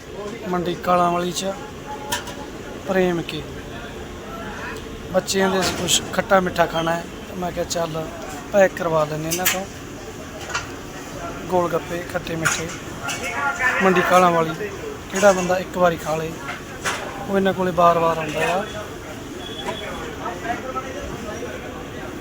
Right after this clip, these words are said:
ਹਾਂਜੀ ਦੋਸਤੋ, ਆਪਾਂ ਆ ਗਏ ਸੀ ਮੰਡੀ। ਮੰਡੀ ਆਉਣ ਤੋਂ ਬਾਅਦ ਆਪਾਂ ਕਿਹਾ ਚੱਲ ਪਸ਼ੂਆਂ ਵਾਸਤੇ ਹਰਾ ਵੱਢ ਲੈਂਦੇ ਹਾਂ। ਹਰਾ ਵੱਢ ਕੇ ਹੁਣ ਵੀਡੀਓ ਦਾ ਕਰਦੇ ਹਾਂ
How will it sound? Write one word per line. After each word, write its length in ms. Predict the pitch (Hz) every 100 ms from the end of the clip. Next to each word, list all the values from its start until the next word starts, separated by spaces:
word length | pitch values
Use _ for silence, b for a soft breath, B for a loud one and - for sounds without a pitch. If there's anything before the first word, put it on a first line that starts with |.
| - - _ - _ _ _ _ - b b b b _
ਹਾਂਜੀ 300 | 208 185 202
ਦੋਸਤੋ, 420 | 190 175 - 165
ਆਪਾਂ 260 | 208 190 214
ਆ 100 | 208
ਗਏ 140 | 185
ਸੀ 120 | 170 175
ਮੰਡੀ। 480 | 165 160 202 190 180 _ _ _ _ _ _ -
ਮੰਡੀ 340 | 190 214 226
ਆਉਣ 180 | 220 208
ਤੋਂ 160 | 202 180
ਬਾਅਦ 380 | 185 208 196 190 _ -
ਆਪਾਂ 200 | 196 208
ਕਿਹਾ 120 | 185
ਚੱਲ 300 | 170 190 175
ਪਸ਼ੂਆਂ 340 | 175 185 180 170
ਵਾਸਤੇ 400 | 165 143 170 165 _ _ _ _
ਹਰਾ 200 | 180 170
ਵੱਢ 180 | 156 156
ਲੈਂਦੇ 280 | 147 135
ਹਾਂ। 60 | 131 _ _ b b b b
ਹਰਾ 160 | 185 202
ਵੱਢ 200 | 190 214
ਕੇ 120 | 196
ਹੁਣ 120 | 214
ਵੀਡੀਓ 300 | 190 190 202
ਦਾ 80 | 196
ਕਰਦੇ 280 | 180 175
ਹਾਂ 80 | 165